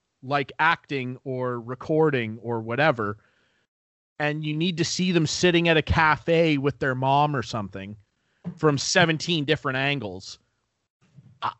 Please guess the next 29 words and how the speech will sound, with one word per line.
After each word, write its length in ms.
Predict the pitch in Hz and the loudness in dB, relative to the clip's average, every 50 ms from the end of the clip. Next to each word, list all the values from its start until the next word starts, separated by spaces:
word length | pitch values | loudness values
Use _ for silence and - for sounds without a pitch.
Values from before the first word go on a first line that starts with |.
| _ _ - | _ _ -4
I 220 | 151 156 151 151 | -2 0 0 0
don't 160 | 147 156 165 | 0 2 2
know, 220 | 165 165 160 143 117 | 4 4 4 2 2
guys. 460 | 113 117 101 95 87 92 - - - - | -2 -4 -6 -6 -8 -10 -12 -14 -12 -8
I, 80 | - - - _ - - - - - _ _ _ _ _ _ _ _ _ _ _ _ _ _ _ | -8 -10 -8 _ -10 -10 -10 -12 -18 _ _ _ _ _ _ _ _ _ _ _ _ _ _ _
I 100 | 123 131 | -2 -2
think 280 | 123 - 165 170 180 - | 0 0 -2 -2 -2 0
you 60 | 202 | 2
might 180 | 196 185 180 143 | 4 4 4 2
be 100 | 165 160 | 0 -2
wasting 420 | 147 151 156 160 - - 170 160 | 0 0 0 0 -2 -4 -4 -4
your 100 | 147 135 | -4 -6
time 540 | 127 - - 139 147 147 143 135 123 123 120 - | -8 -8 -6 -2 0 2 2 2 0 -2 -6 -6
and 240 | 120 120 120 123 123 | -4 -4 -2 -2 -2
need 200 | 127 131 135 123 | -2 -2 -2 -2
to, 80 | 131 123 | -2 -2
like, 300 | 117 120 113 107 92 _ | 0 0 -2 -4 -6 _
go 220 | - 117 123 127 | -6 -2 0 0
outside 500 | 120 110 - - - 113 110 113 107 101 87 | 0 -2 -4 -8 -4 -2 0 0 -2 -2 -6
or 60 | 76 | -10
something. 440 | - - 107 82 - - 71 73 - _ _ 87 | -12 -12 -12 -14 -14 -16 -18 -20 -20 _ _ -10
I, 100 | 92 - - - | -10 -10 -2 2
I 160 | 110 113 110 | 2 4 4
don't 120 | 110 107 107 | 4 2 2
know. 180 | 98 90 85 - _ _ _ _ _ | -2 -6 -10 -12 _ _ _ _ _
Maybe 180 | 117 117 117 | -4 -2 0
that's 240 | 127 120 113 117 - | 2 2 0 0 -4
just 220 | - 120 113 - 110 | -8 -10 -10 -10 -10
me. 260 | 104 101 95 92 | -10 -10 -10 -10